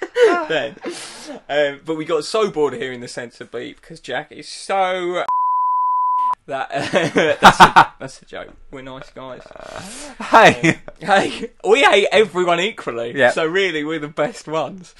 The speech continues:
Speaker 2: <laughs> Did you
Speaker 1: Um,
Speaker 2: say that? I think, I think you might have sent me it, that clip of the bloke from the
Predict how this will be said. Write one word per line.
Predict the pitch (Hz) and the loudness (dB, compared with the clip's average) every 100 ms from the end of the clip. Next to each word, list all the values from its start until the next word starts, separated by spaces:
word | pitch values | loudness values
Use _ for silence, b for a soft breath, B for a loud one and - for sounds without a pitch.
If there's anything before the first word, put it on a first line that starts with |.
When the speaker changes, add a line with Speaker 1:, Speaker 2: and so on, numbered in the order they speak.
| - | -18
Speaker 2:
<laughs> | - | -4
Did | 196 180 - - | 0 0 -2 -10
you | - | -8
Speaker 1:
Um, | |
Speaker 2:
say | 269 - | 0 2
that? | - 269 - 285 247 165 190 180 | 2 -2 -2 -6 -2 4 4 6
I | 165 180 | 2 2
think, | 202 185 - b b b b b | 0 -6 -10 b b b b b
I | 147 | -4
think | 208 165 | -4 -6
you | 185 | -4
might | 165 101 | 2 2
have | 98 - | 2 -4
sent | 110 92 | -6 -6
me | 95 | -10
it, | 95 92 | -10 -6
that | 107 - | -6 -6
clip | 123 117 | -14 -14
of | 107 95 | -14 -8
the | 104 101 95 | -6 -6 -6
bloke | 110 107 101 | -2 -2 -4
from | - 107 101 | -14 -14 -10
the | 98 98 98 | -8 -6 -6